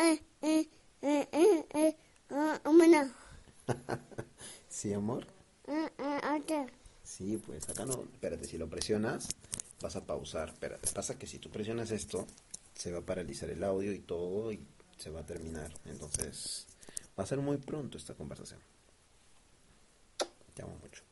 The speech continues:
Speaker 1: Mm, mm. ¿Qué?
Speaker 2: ¿Qué pasó?
Speaker 1: Mm, mm, ¿qué?
Speaker 2: Ya, tranquilo. Cuidado, cuidado. ¿Sí?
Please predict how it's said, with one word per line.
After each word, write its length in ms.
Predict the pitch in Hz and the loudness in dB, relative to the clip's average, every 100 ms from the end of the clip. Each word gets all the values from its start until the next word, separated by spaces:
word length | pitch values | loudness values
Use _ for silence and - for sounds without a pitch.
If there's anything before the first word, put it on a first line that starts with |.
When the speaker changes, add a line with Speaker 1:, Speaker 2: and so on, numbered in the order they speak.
| - - | -20 -14
Speaker 1:
Mm, 280 | 277 285 285 | -14 -12 -14
mm. 80 | 254 - - - - - - - _ _ - _ - - _ _ - - | -14 -20 -20 -20 -20 -20 -20 -20 _ _ -20 _ -20 -20 _ _ -20 -12
¿Qué? 120 | 294 247 - - - - - - | -12 -12 -20 -20 -20 -20 -20 -14
Speaker 2:
¿Qué 100 | 220 | -12
pasó? 240 | - - - - - - - | -12 -18 -20 -20 -20 -20 -16
Speaker 1:
Mm, 300 | 294 285 262 277 | -14 -14 -14 -14
mm, 60 | 277 | -10
¿qué? 80 | 330 277 151 - - - - | -8 -8 -12 -20 -20 -20 -20
Speaker 2:
Ya, 100 | - | -20
tranquilo. 440 | - 73 67 85 - - _ - - - - - - - - - - | -16 -16 -14 -16 -16 -20 _ -20 -20 -20 -20 -20 -20 -20 -20 -20 -10
Cuidado, 260 | 78 67 - | -10 -10 -12
cuidado. 320 | 80 69 71 - - | -12 -10 -14 -18 -14
¿Sí? 220 | - 139 | -2 0